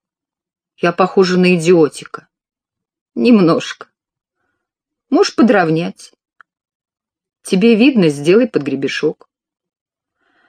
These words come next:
«Придется сделать поаккуратнее, но не намного». «Ты голоден, братец-идиотик?»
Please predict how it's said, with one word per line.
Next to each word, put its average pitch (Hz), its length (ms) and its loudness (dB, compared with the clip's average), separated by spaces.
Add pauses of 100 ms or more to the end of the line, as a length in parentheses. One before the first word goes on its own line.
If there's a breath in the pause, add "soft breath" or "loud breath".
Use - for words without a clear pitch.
(360)
«Придется 233 540 2
сделать 185 380 0
поаккуратнее, 151 800 -2
но 143 160 -6
не 180 140 -2
намного». 208 760 2 (1300)
«Ты 220 140 0
голоден, 180 880 2
братец-идиотик?» 160 1300 -2